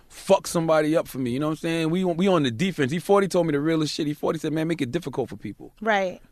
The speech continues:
Speaker 1: E forty said, "Don't make a motherfucker feel like he could just run up on you." So that's what that's for. That's, that's, that's to create difficulty.
Speaker 2: Right.
Speaker 1: Plus, my man,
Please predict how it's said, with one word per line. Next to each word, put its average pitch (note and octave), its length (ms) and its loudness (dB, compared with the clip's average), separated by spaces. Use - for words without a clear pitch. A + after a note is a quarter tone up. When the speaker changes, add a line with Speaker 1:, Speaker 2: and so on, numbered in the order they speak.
Speaker 1:
E C#3 60 -10
forty F3 240 2
said, D#3 120 0
"Don't F3 160 4
make F3 140 2
a E3 40 2
motherfucker D#3+ 440 0
feel E3 140 0
like D3 100 4
he D#3 80 0
could D3 140 -2
just C3+ 300 -4
run E3 220 4
up D3+ 140 2
on F#3+ 280 4
you." - 160 -10
So B2 120 -6
that's F3 180 4
what D3 180 -2
that's E3 240 4
for. A#2 180 -4
That's, D#3+ 220 2
that's, C#3+ 240 -2
that's D3+ 180 2
to D3+ 80 -6
create C#3+ 440 -4
difficulty. - 460 -8
Speaker 2:
Right. F3+ 280 -6
Speaker 1:
Plus, - 240 0
my - 160 -6
man, G#3+ 400 2